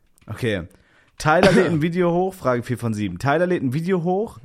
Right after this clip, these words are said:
Speaker 2: Mhm.
Speaker 1: von seinem Safari-Urlaub, bei dem er
Speaker 2: Okay.
Speaker 1: aus der Ferne beobachtet hat, wie sich zwei <laughs> Löwen paaren. Ja, aber jetzt sind wir wieder bei den Tierpornos.
Speaker 2: Mhm.
Speaker 1: Er filmt den Paarungsprozess und gibt dem Video den Titel Löwen bei der Paarung in freier Wildbahn.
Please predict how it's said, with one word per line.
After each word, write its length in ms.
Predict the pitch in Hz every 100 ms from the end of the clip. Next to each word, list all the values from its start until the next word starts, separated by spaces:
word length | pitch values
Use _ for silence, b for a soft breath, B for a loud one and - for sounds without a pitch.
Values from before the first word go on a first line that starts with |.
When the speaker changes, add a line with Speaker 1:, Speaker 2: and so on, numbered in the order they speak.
| -
Speaker 2:
Mhm. 240 | 101 123
Speaker 1:
von 160 | 151 135
seinem 180 | 139 139
Safari-Urlaub, 1000 | 131 - 131 127 117 95 92 82 82 - b b b b b -
bei 100 | 120
dem 240 | 156 185
er 100 | 190
Speaker 2:
Okay. 100 | 147
Speaker 1:
aus 100 | 139
der 160 | 147 120
Ferne 400 | - 143 180 202
beobachtet 480 | 131 143 175 165 170
hat, 260 | 175 190 - b b -
wie 100 | 135
sich 200 | 135 -
zwei 300 | - 123 143
<laughs> 0 |
Löwen 360 | 156 151 131 123 120
paaren. 500 | 147 143 143 107 90 101
Ja, 80 | 90
aber 80 |
jetzt 80 | 101
sind 140 | 117 107 123
wir 80 | 131
wieder 140 | 127 120
bei 80 |
den 140 | 120 117
Tierpornos. 720 | 151 143 110 98 92 101 98 - B B B
Speaker 2:
Mhm. 100 | 139
Speaker 1:
Er 100 | 127
filmt 320 | 147 170 208
den 140 | 190 139
Paarungsprozess 840 | 151 196 220 - 190 190 196 214
und 120 | 147
gibt 200 | 160 170
dem 220 | 160 147
Video 240 | 160 170 156
den 360 | 147 143 - -
Titel 460 | 180 175 175 180 180 B B
Löwen 400 | 131 175 196 190
bei 140 | 160 151
der 100 | 135
Paarung 480 | 143 147 175 175
in 140 | - 123
freier 440 | - 120 131 120
Wildbahn. 580 | 117 131 - 92 90